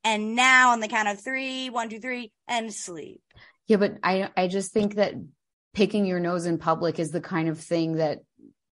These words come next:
Speaker 2: it, it signifies to me that you have alpha potential because you don't care about other people.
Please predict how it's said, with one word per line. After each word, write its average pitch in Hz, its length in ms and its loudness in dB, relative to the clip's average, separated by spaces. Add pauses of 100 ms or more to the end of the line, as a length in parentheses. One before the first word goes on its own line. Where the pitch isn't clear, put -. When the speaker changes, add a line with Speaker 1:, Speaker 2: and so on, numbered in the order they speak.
(380)
Speaker 2:
it, - 520 -2
it 202 220 6
signifies 190 680 2
to 175 80 -4
me 175 160 0
that 165 240 0
you 170 280 -4
have 170 320 2
alpha 165 400 0
potential 170 460 -4
because 160 240 -4
you 175 60 -4
don't 156 160 -2
care 156 180 0
about 156 180 0
other 147 200 -2
people. 156 480 -8